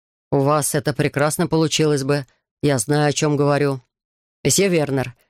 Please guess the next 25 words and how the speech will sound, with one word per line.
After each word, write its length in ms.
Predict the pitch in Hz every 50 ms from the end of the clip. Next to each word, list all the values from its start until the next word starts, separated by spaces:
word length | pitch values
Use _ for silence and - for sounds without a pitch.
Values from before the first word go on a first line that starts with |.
| _ _ _ _ _
почему 380 | - 147 - - 208 233 254 214
бы 120 | 196 175
вам 220 | 151 165 170 170 165
не 80 | 151
собирать 480 | - - 160 147 156 151 160 156 - -
ваших 400 | 139 151 151 - - 135 - 147
учеников 680 | 143 - - 147 143 143 135 - 160 165 156 - - _ _ _ _ _ _ _ _ _ _
и 60 | 170
не 180 | 165 156 147 143
играть 280 | 123 147 165 165 151
для 180 | 147 147 147 139
них? 360 | 135 131 135 131 131 - - _ _ _ _ _ _ -
Это 200 | 147 - 165 156
создавало 580 | - - 143 123 131 147 135 139 156 170 165
бы 120 | 139 139 139
радостную 420 | 147 147 143 156 - - - 151
атмосферу. 640 | - - 143 139 - - - 143 139 135 139 139 131 - _ _ _ _ _ _ _ _ _ _ _
Эти 180 | 131 131 - 139
собрания 580 | - - 143 131 123 131 151 156 151 147 143
должны 340 | 131 139 139 131 - 151 151
становиться 580 | - - - 135 139 139 143 147 131 - - 139
моментами 520 | 143 139 139 147 147 131 - 147 139 139
праздника 640 | 120 - 151 160 170 151 127 135 117 - 127 123 - -
и 80 | 139
единения, 680 | 147 147 139 135 143 143 151 160 147 131 113 113 120 -